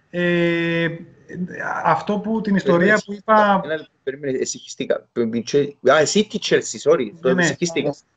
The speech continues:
Speaker 2: Οκ.
Speaker 1: Ε, αυτό
Speaker 2: Α,
Speaker 1: που,
Speaker 2: α,
Speaker 1: αυτό που προσπάθησα να σου πω λίγο πιο πριν με την ιστορία, ε, είναι,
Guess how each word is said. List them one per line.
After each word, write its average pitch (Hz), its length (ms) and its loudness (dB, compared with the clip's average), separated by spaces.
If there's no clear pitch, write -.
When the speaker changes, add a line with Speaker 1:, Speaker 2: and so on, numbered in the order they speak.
Speaker 2:
Οκ. - 200 -4
Speaker 1:
Ε, 165 640 2
αυτό 151 280 0
Speaker 2:
Α, 202 280 0
Speaker 1:
που, 214 300 -6
Speaker 2:
α, 185 400 -6
Speaker 1:
αυτό 165 380 -2
που 214 580 0
προσπάθησα 190 500 2
να 214 120 0
σου 175 180 -4
πω 196 320 0
λίγο 196 240 0
πιο 208 180 -4
πριν 165 400 0
με 160 160 -2
την 165 120 -2
ιστορία, 156 720 2
ε, 170 440 0
είναι, 220 300 2